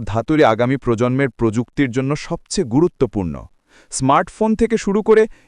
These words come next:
ইলেকট্রিক গাড়ি, এমনকি মহাকাশ গবেষণার যন্ত্রপাতিও নির্ভর করছে এই ধাতুগুলোর ওপর। তাই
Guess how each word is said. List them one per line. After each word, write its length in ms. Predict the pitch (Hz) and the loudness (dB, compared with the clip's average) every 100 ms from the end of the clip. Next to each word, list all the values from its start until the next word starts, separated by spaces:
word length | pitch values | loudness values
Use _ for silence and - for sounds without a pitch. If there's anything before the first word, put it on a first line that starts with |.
| - | 0
ইলেকট্রিক 500 | 156 202 - 311 135 | 2 2 0 -4 2
গাড়ি, 300 | 131 135 90 - - _ 107 | 2 2 0 -8 -20 _ -2
এমনকি 320 | 151 180 202 | -2 -2 -2
মহাকাশ 520 | 120 110 147 160 175 127 | 0 2 0 2 0 2
গবেষণার 540 | 131 135 156 170 170 107 | 2 2 -2 -2 -2 0
যন্ত্রপাতিও 800 | 113 117 117 160 165 160 190 | 0 0 0 0 2 0 2
নির্ভর 340 | 208 131 151 214 | 2 0 0 0
করছে 280 | 226 220 220 | 0 0 2
এই 120 | 190 160 | 0 0
ধাতুগুলোর 540 | 117 135 175 165 156 | -4 0 0 2 2
ওপর। 260 | 135 117 80 - _ _ _ _ - | 2 0 -6 -8 _ _ _ _ -4
তাই 200 | 120 | -2